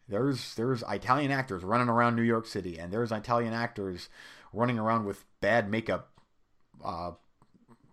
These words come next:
pretending to be zombies in some Caribbean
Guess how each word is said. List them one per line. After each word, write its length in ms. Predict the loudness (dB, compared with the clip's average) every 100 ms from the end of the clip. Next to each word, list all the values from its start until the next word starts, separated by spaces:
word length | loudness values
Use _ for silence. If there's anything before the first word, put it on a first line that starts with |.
| _
pretending 360 | -4 0 0
to 60 | 0
be 140 | -2
zombies 520 | 0 2 2 0 -4 -6
in 480 | -6 -4 -6 -8 -12 -18 -20 -16
some 300 | 0 2 2
Caribbean 720 | 0 0 2 2 0 -2 -6